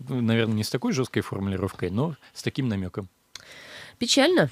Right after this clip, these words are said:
Speaker 2: печально.
Speaker 1: Конечно.
Speaker 2: Алексей Кузьмин, предприниматель в нашей студии. Мы продолжаем. У нас еще одна тема впереди и пять минут. Я бы хотела, Алексей, чтобы вы прокомментировали все-таки тот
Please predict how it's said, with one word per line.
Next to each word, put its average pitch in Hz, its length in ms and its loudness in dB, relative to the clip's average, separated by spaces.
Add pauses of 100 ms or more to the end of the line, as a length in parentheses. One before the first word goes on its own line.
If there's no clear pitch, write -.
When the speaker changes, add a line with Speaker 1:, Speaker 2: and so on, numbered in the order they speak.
(100)
Speaker 2:
печально. 202 400 -2
Speaker 1:
Конечно. 165 100 2
Speaker 2:
Алексей 208 340 0
Кузьмин, 247 400 6
предприниматель 190 680 0
в - 40 4
нашей 175 280 2
студии. 247 320 -4
Мы 202 140 4
продолжаем. 208 580 4
У 185 40 2
нас 185 220 0
еще 190 280 -2
одна 165 200 2
тема 180 260 2
впереди 226 440 4
и - 40 4
пять 214 260 2
минут. 190 320 4
Я 202 120 4
бы 233 120 -2
хотела, 226 340 2
Алексей, 202 320 0
чтобы 190 280 -4
вы 190 60 -2
прокомментировали 185 760 0
все-таки - 400 -4
тот 143 200 -4